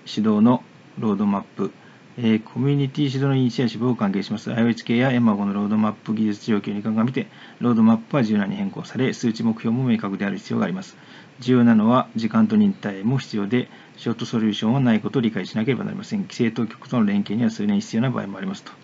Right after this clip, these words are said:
一方、シェリーリリースの前と前後に、えー、財-、財団内の複数の機能に九人の新しいチームメンバーを加え、ゴーゲンの前に技術スタッフを募集していますように、かつてないスピード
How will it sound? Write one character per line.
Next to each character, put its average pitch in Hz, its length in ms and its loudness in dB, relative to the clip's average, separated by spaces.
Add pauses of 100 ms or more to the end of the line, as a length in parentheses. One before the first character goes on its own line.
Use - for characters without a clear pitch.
(380)
一 110 180 -4
方、 147 100 4
シ 139 140 0
ェ - 20 4
リ 113 220 6
ー - 20 -2
リ 110 100 4
リ 110 40 8
ー - 20 6
ス 110 140 -4
の 107 140 0 (100)
前 110 240 2
と 135 260 0
前 113 120 4
後 98 180 0
に、 127 160 2 (480)
え 120 120 2
ー、 - 40 6
財-、 123 400 0 (120)
財 127 260 -2
団 123 220 4
内 101 200 -2
の 113 160 4
複 - 300 -12
数 135 200 2
の 135 300 0
機 120 120 0
能 104 100 6
に 120 160 2
九 117 180 2
人 107 140 4
の 107 120 2
新 101 160 -2
し 104 120 -8
い 101 40 -8
チ - 180 -8
ー - 20 0
ム 101 100 -2
メ 101 140 -6
ン 98 80 -4
バ 92 100 -8
ー - 20 -10
を 92 60 -10
加 110 260 -4
え、 - 120 -4 (480)
ゴ 117 240 4
ー - 20 2
ゲ 98 140 0
ン 92 80 0
の 92 100 -4
前 98 240 -2
に 123 220 2
技 110 120 -2
術 107 280 0
ス - 40 -14
タ 113 120 -2
ッ - 20 2
フ - 220 -4
を 120 60 2
募 107 120 -4
集 101 160 -6
し - 80 -10
て 110 60 -6
い 107 40 0
ま 101 80 -2
す - 100 -10
よ 120 60 -2
う 135 40 0
に、 139 80 0
か 120 140 -2
つ - 40 -10
て 107 80 -8
な 107 100 0
い 98 60 -2
ス - 140 -12
ピ 98 100 -6
ー 95 60 -6
ド 123 200 -4